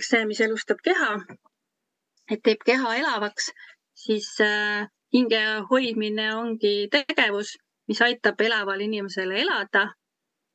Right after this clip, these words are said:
ning tunda ennast elavana. Seega veel lühemalt öeldes on hingehoid elavale inimesele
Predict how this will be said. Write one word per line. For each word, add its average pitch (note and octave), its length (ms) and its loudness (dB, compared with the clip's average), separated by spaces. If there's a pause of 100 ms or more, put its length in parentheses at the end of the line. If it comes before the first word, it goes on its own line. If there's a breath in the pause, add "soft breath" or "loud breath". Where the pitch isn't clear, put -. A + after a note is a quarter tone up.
(140)
ning G#3 260 -2 (480)
tunda A3 460 0
ennast G3+ 360 -4
elavana. G3 600 0 (1300)
Seega G#3 180 2 (180)
veel C#4 200 4
lühemalt G#3 480 -2
öeldes G3 400 -2
on G3+ 240 -4
hingehoid G#3 600 -2
elavale G3 600 -2
inimesele F#3+ 460 -4